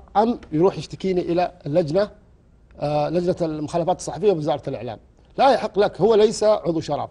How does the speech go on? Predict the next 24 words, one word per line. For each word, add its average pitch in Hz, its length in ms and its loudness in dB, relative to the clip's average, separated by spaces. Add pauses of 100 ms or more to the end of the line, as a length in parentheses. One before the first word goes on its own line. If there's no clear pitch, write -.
ليس 202 240 2
رئيس 175 340 2
نادي، 113 320 -8
ليس 190 340 0
مسؤول، 175 600 2
ليس 196 380 0 (460)
زي 220 160 4
ما 233 100 0
تفضل، 170 240 -4
يعني 147 220 -6 (100)
و-، 180 160 -4
يعني 147 200 -8
شخص 226 280 -2
خرج 214 260 2
في 127 80 -8
الإعلام، 196 440 -2
صحيح 151 280 -4
أنه 202 80 2
شخصية 202 360 -2
اعتبارية، 175 600 2 (640)
ولكن 170 340 0
من 160 180 -2
حيث 196 260 0
المبدأ، 147 480 -2